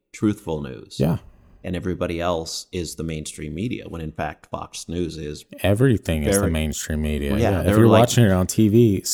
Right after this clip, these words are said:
Speaker 2: spoiler alert, it's the
Speaker 1: Yeah.
Speaker 2: mainstream media.
Speaker 1: They're
Speaker 2: Yeah.
Speaker 1: probably the most mainstream media in a lot of
Speaker 2: Yeah.
Speaker 1: ways right now because they are so, so many people listen to 'em and believe without fact checking.
Speaker 2: Yeah.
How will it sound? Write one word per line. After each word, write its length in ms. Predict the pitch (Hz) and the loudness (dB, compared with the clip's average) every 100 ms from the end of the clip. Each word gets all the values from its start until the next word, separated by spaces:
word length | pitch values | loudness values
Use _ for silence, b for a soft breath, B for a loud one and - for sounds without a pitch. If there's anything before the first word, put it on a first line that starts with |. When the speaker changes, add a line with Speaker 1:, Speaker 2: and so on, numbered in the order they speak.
| 113 | 6
Speaker 2:
spoiler 220 | 120 139 | 8 8
alert, 320 | 101 92 95 - | 6 6 2 0
it's 180 | 95 | 0
the 80 | - | 2
Speaker 1:
Yeah. 120 | 107 107 | 4 4
Speaker 2:
mainstream 320 | 95 - 95 | 2 0 2
media. 260 | 101 87 | 2 2
Speaker 1:
They're 160 | 110 101 | 2 4
Speaker 2:
Yeah. 60 | 104 | 4
Speaker 1:
probably 420 | 117 117 113 104 | 4 4 2 2
the 120 | 98 | 0
most 500 | 92 92 110 123 - | 0 2 2 2 -4
mainstream 640 | 87 82 82 - - 82 80 | -6 -6 -8 -8 -8 -8 -8
media 320 | 85 82 80 | -8 -6 -8
in 60 | 80 | -8
a 60 | |
lot 200 | 80 78 | -8 -4
of 60 | 110 | -4
Speaker 2:
Yeah. 60 | 95 | -4
Speaker 1:
ways 240 | 76 - | -6 -12
right 220 | 80 - | -16 -16
now 260 | - - - | -16 -18 -18
because 440 | - - 76 73 | -16 -10 -10 -10
they 180 | - 85 | -8 -8
are 140 | 78 80 | -8 -8
so, 500 | - 78 80 90 - _ - | -8 -6 -8 -10 -16 _ -6
so 180 | - 104 | 0 2
many 160 | 101 | 2
people 320 | 95 104 87 82 | 0 -4 -4 -2
listen 360 | 95 - 87 | -2 -2 -6
to 160 | 85 85 | -6 -6
'em 80 | 80 | -6
and 160 | 78 | -8
believe 500 | 78 80 87 85 80 | -8 -6 -6 -6 -8
without 400 | 85 82 78 - | -12 -10 -10 -10
fact 280 | 85 87 - | -10 -10 -12
checking. 500 | - - - - - - | -14 -14 -14 -16 -18 -2
Speaker 2:
Yeah. 260 | - 170 | 0 2